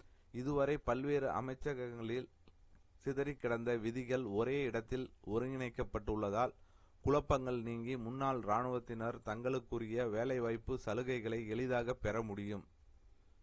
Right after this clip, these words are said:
என தெரிவிக்கப்பட்டிருக்கு. ஏ ஐ மூலம் ஆள் சேர்ப்பு விதிகள். அரசு பணிகளுக்கான வேலைவாய்ப்பு ரூல்ஸ்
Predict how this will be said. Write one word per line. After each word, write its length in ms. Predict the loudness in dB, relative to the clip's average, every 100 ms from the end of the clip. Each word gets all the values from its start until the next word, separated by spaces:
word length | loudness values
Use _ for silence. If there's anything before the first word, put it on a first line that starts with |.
| -8
என 200 | -6 -4
தெரிவிக்கப்பட்டிருக்கு. 1000 | -2 0 0 -2 -4 -4 -8 -6 -8 -8 -12 -20 -20 -20 -20 -10
ஏ 240 | -6 -2 0
ஐ 220 | 0 -2
மூலம் 400 | -4 -2 -2 -4 -14 -6
ஆள் 280 | 0 2 0 -2
சேர்ப்பு 360 | -4 -2 -4
விதிகள். 420 | -4 -6 -4 -4 -6 -10
அரசு 500 | -2 0 -2 -4 -6 -4
பணிகளுக்கான 840 | -4 -2 -4 -4 -4 -4 -2 -4 -8 -20 -20 -20 -20 -20 -20 -20 -20 -20 -20 -20 -20 -20 -20 -20 -20 -20 -20 -8
வேலைவாய்ப்பு 920 | -2 0 0 2 0 0 -4 -4 -2
ரூல்ஸ் 360 | -2 -4 -6 -12